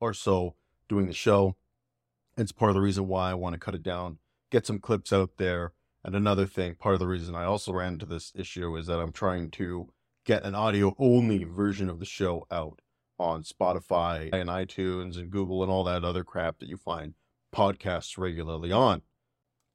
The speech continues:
So thankfully, before I actually started to really go forward in pushing out the show on a wider scale, I realized a good thing that I would have a lot of conflict with another name from another show.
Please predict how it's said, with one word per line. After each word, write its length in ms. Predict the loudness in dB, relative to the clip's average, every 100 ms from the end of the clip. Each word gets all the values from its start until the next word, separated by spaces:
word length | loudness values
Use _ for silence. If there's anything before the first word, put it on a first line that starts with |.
| _ _ _ _ _ _
So 180 | 2 2
thankfully, 560 | 4 4 4 2 0 0
before 480 | -2 -4 -2 0
I 60 | 0
actually 380 | -2 -4 -8 -8
started 360 | -6 -6 -6
to 100 | -12
really 500 | -8 -4 -2 -4 -8 _ _ _ _ 4
go 200 | 6 6
forward 400 | 4 4 4 4
in 140 | 2
pushing 580 | 2 0 2 2 0 -2 -2
out 260 | -2 -2 -6
the 140 | -8 -6
show 320 | -2 -2 0
on 60 | -2
a 40 |
wider 320 | -2 -4 -4
scale, 560 | -2 8 8 10 6 2 _ _ _
I 100 | -8
realized 600 | -4 -4 -2 -4 -6 -8
a 40 | 0
good 180 | 0 4
thing 280 | 4 4 0 _ _
that 280 | -8 -6 -6 -4
I 80 | -4
would 160 | -4 -6
have 220 | -4 -2
a 20 |
lot 220 | -4 -4
of 160 | -8 -12 _
conflict 680 | 0 0 0 -4 -8 -6 -4
with 260 | -4 -4 -8
another 320 | -4 -4 -4
name 400 | -4 -4 -4 -8 -14 _ _ 2
from 240 | 6 6
another 300 | 6 4 2
show. 400 | 2 2 2